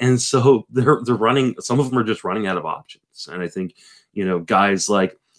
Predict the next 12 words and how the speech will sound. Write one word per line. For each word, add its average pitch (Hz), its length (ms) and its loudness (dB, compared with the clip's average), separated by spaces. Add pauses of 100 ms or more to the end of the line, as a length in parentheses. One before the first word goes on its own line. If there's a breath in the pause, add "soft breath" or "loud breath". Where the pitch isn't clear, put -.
(100)
uh, 92 300 0
Bryce 101 300 0
Elder, 123 600 4 (160 soft breath)
or, 110 140 6
uh, 101 100 2
not 98 180 -2
Bry-, 95 200 -2
sorry, 87 280 -4
uh, 82 40 -4
uh, 92 420 -4
Bryce 104 280 2
Miller 117 540 4